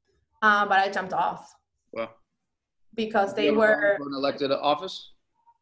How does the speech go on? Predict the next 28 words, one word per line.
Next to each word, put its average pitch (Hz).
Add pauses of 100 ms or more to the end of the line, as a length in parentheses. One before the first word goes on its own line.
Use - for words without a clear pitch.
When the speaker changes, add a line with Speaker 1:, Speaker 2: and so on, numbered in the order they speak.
(140)
Speaker 1:
What? 214 (240)
Speaker 2:
Did 127
you 139
ever 131
run 135
for 135
an 127
elected 123
position? 143 (280)
Speaker 1:
No. 185 (1120)
Speaker 2:
Why? -
Speaker 1:
No. - (600)
Um, 233
no. 185 (1000)
I'm 247
an 214
outsider. 190 (400)
<laughs> -
I 262
like 302
to 247
keep 220
people 190
accountable. 170 (200)
Speaker 2:
Yeah, 175
yeah. 220 (260)
All 233
right. -